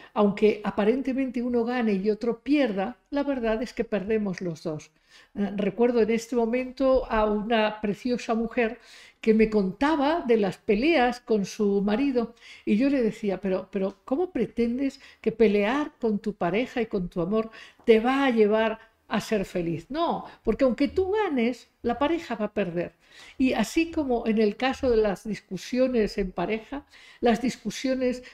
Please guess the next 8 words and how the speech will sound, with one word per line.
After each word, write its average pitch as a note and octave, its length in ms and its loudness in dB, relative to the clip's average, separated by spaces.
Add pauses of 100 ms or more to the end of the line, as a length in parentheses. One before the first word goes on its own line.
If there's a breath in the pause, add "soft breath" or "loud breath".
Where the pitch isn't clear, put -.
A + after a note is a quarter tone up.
con B3+ 200 2
compañeros A3 580 0
de G#3+ 100 0
trabajo, G3+ 760 -2
con G3+ 160 -2
vecinos, G3+ 720 0
en A3+ 120 0
fin, G#3 280 -2